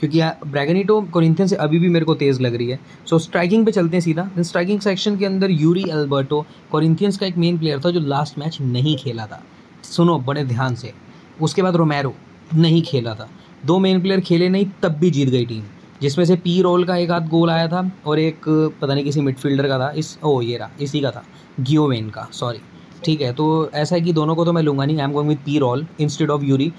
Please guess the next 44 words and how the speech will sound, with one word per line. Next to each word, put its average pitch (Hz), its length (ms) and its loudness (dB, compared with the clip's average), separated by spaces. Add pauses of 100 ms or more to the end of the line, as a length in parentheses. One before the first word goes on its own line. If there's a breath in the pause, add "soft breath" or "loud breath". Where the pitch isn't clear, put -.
(200 loud breath)
अगर 143 220 0
Yuri 151 300 4
खेला 151 300 -2 (100)
तो 151 80 0
मज़ा 135 320 2
ही 151 120 4
अलग 139 200 0
आएगा, 123 240 -6
नहीं 147 200 0
खेल 147 200 -2
रहा 147 80 -2
तब 135 220 -6
तक 139 80 -2
मैं 135 80 -2
उसे 135 180 -4
ले 123 100 -4
रहा 120 80 -10
हूँ। 139 80 -12 (300 loud breath)
उसके 165 160 2
बाद 208 100 4
opposition 196 440 0
team 190 120 4
में 190 120 4
Borbas 156 320 0
की 175 100 2
हुई 160 100 6
वापसी, 143 440 -2 (260 loud breath)
तो 151 80 0
Borbas 160 720 -2
का 175 220 -2
चलने 143 480 -4
का 160 120 -2
chance 131 400 -4
है। 117 120 -6
पिछले 151 380 -4
match 147 280 -4
में 165 80 0
फोर्टीन 156 300 -4
अगस्त 156 260 -4
को 160 100 -2
ये 151 80 -2
बंदा 143 320 -4 (420 loud breath)
substitute 180 600 0
था, 135 220 -6